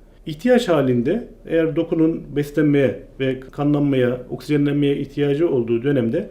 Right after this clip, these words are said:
oradan salınıyor. Salındıktan sonra ömrü tükeniyor. Yaklaşık on üç saniyedir bu ve yeniden üretilmesi gerekiyor.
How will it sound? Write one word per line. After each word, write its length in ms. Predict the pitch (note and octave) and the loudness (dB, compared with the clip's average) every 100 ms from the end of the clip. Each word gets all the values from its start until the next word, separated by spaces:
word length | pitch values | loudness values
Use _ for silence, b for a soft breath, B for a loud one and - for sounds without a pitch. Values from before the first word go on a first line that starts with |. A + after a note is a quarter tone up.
| B B | B B
oradan 340 | F#3 F#3 F3 F#3 | 2 4 4 2
salınıyor. 440 | D3+ D3 C#3 G#2+ - - - | 2 4 4 2 -4 -18 -20
Salındıktan 580 | - G#3 G#3 F#3 - D#3 | -6 -2 0 0 2 2
sonra 220 | - C3 | 2 0
ömrü 220 | D3 D3+ F3 | 0 0 0
tükeniyor. 500 | - F#3 F#3+ G#3 F#3+ - | 0 0 2 0 -2 -6
Yaklaşık 480 | D#3+ - D3+ F3+ E3+ | -8 -4 -2 -2 0
on 80 | F3 | 0
üç 180 | F3 | 0
saniyedir 480 | - C3+ A#2+ G#2+ G#2 G#2 | 0 2 2 0 -4 -8
bu 180 | F3 G#3 B B D3+ | -10 -10 B B -2
ve 100 | E3+ | 0
yeniden 440 | C3+ F3+ G3+ D#3+ B2 | 4 4 6 4 4
üretilmesi 680 | B2 B2+ B2 G#2 G#2+ - | 4 2 2 -6 -8 -10
gerekiyor. 400 | E2 D#2+ - - | -10 -10 -12 -16